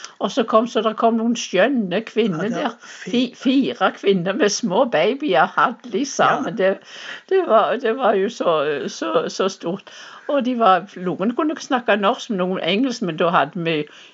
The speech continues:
Speaker 1: jo Georg som omsette når vi underviste, så omsette for oss, sånn t-, til de sånn uten å forstyrre, så fikk de omsetning, de som trong det.
Speaker 2: Ja. Ja, det var veldig bra.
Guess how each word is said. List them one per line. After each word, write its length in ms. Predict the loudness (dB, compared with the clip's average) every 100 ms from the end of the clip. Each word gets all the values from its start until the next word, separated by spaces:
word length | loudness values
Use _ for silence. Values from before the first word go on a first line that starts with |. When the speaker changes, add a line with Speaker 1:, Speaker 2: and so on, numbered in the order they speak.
| -12
Speaker 1:
jo 80 | -4
Georg 340 | 0 0 0
som 160 | -2 -2
omsette 380 | -2 -2 -4 -4
når 180 | -4 -2 0
vi 240 | -2 -4 -10 _ _ _
underviste, 560 | -6 -4 -4 -6 -4 -6
så 280 | -4 -4 -4 -8
omsette 500 | -10 -6 -8 -8 -12
for 180 | -4 -4
oss, 260 | -4 -10 -18 _ -20 -20 -20
sånn 260 | -12 -10 -10
t-, 160 | -12 -8
til 160 | -6 -4
de 200 | -4 -6
sånn 260 | -6 -6 -6
uten 240 | -6 -2
å 100 | -2
forstyrre, 480 | -2 -6 -6 -6 -6
så 140 | -8
fikk 240 | -6 -8 -6
de 220 | -6 -6 -10 _ -20 _
omsetning, 460 | -10 -4 -6 -6 -8
de 140 | -8
som 160 | -8 -10
trong 280 | -6 -6 -8
det. 180 | -12 -12 _ _ _ _ _ _ -12
Speaker 2:
Ja. 220 | -10 -10 -16 _ _ _ _ -8 -8 -8 -6
Ja, 140 | -4
det 80 | -2
var 140 | -2
veldig 320 | -2 -4 -6 -8
bra. 220 | -8